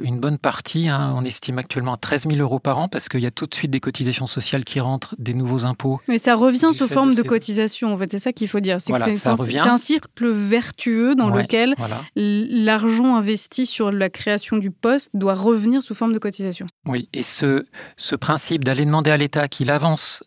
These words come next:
Speaker 1: euh, ces dix-huit mille euros, c'est vraiment né de la discussion avec les chômeurs de longue durée. Ils ont dit, « Le chômage, c'est un gâchis humain, mais c'est aussi un gâchis économique parce que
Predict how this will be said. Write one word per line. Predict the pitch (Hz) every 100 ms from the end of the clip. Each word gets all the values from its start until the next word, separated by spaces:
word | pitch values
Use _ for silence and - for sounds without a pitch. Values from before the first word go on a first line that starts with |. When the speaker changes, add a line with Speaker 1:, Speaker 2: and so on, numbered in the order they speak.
| -
Speaker 1:
euh, | 120 123
ces | - 135
dix-huit | 131 120
mille | 131 131
euros, | 131 175
c'est | 165 - 131
vraiment | 135 143 160
né | 170
de | 143
la | 135
discussion | 127 - - - 160 190
avec | 143 131 135
les | 139
chômeurs | - 143 135
de | 135
longue | 135
durée. | 131 127 98 - - - - - _
Ils | 139 120
ont | 135
dit, « | 123 151 127
Le | 139
chômage, | - 156 156 147
c'est | -
un | 131
gâchis | 139 - 147
humain, | 151 196 - - - _ 127
mais |
c'est | 117 139
aussi | 135 -
un | 156
gâchis | 135 135 -
économique | - 143 151 196
parce | - -
que | - 135 135